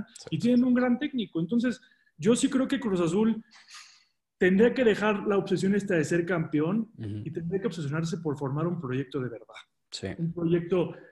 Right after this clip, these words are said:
Speaker 2: este, a corto, mediano, largo plazo, obviamente con el objetivo de ser campeón, porque Cruz Azul es un equipo que siempre tiene que ser campeón o siempre tiene que estar buscando ser campeón,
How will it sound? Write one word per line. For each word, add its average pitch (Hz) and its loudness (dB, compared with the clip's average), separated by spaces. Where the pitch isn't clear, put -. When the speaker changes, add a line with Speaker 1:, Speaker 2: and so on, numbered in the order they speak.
Speaker 2:
este, 139 -6
a 156 -4
corto, 180 0
mediano, 156 -2
largo 147 -4
plazo, 151 -4
obviamente 165 2
con 127 -4
el 123 -2
objetivo - -4
de 123 -4
ser 139 -2
campeón, 135 -6
porque - -6
Cruz 123 -8
Azul 143 -4
es 131 -6
un 147 0
equipo 143 -6
que 117 -10
siempre 143 -2
tiene 156 2
que 151 -8
ser 135 -4
campeón 139 -2
o 131 0
siempre 139 -4
tiene 156 -4
que - -8
estar 131 -8
buscando 143 -6
ser 127 -4
campeón, 135 -6